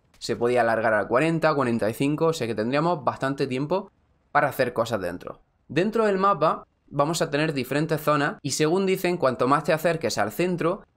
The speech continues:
más dificultad tendrán los enemigos. Empezaríamos por la zona exterior donde habrá humanos, a pesar de que es un modo zombies, tendríamos bots de los normales, que sería la zona más floja. Y todo eso va a ir teniendo su historia de por qué están allí, que se ve que están investigando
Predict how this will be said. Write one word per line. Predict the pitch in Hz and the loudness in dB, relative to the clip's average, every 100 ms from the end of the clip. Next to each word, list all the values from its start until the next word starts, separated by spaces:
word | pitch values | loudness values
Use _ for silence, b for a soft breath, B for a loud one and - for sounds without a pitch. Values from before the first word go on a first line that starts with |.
| - | -4
más | 143 143 | -2 0
dificultad | 147 151 139 123 143 | 0 -2 -2 0 0
tendrán | 135 120 127 131 | 0 0 0 2
los | 127 | 0
enemigos. | 107 107 95 76 - | 0 -2 -2 -4 -6
Empezaríamos | 117 120 143 160 185 | -6 2 2 4 0
por | 180 | 0
la | 160 | 0
zona | 156 160 | 2 0
exterior | 156 156 151 165 175 | -2 0 2 4 2
donde | 127 117 | 2 2
habrá | 110 127 135 - | 4 4 2 -2
humanos, | 127 135 160 156 170 - - | -4 2 2 2 -2 -6 -14
a | - 104 | -8 -4
pesar | 110 123 | 0 0
de | 123 | 2
que | 120 | 0
es | |
un | 117 | 0
modo | 120 117 | 0 0
zombies, | 113 151 160 160 | 0 -2 0 -2
tendríamos | 160 110 110 117 113 | -4 -4 0 0 2
bots | 120 - | 0 -2
de | 110 | -6
los | 104 | -2
normales, | 110 120 147 156 165 | -2 2 2 0 -2
que | 120 | -6
sería | - 110 | -6 -4
la | 107 | -4
zona | 117 120 | -4 -2
más | 120 143 | 2 0
floja. | 139 127 165 190 - _ _ _ | 0 -2 0 -2 -8 _ _ _
Y | 123 120 | -6 0
todo | 139 143 | 2 4
eso | 143 135 | 2 2
va | 113 | 2
a | 117 | 2
ir | 120 | 0
teniendo | 120 117 113 | -2 0 -2
su | - | -4
historia | 117 - 147 156 156 | -6 -2 0 2 0
de | 117 | -2
por | 113 110 | -2 -4
qué | 123 | -6
están | - 117 | -4 -4
allí, | 113 131 151 | -2 -2 -2
que | 117 | -4
se | - | -4
ve | 107 | -4
que | 117 | -4
están | - 120 | -2 -2
investigando | 110 113 - 113 117 113 - | -2 -4 -2 -2 0 -2 -6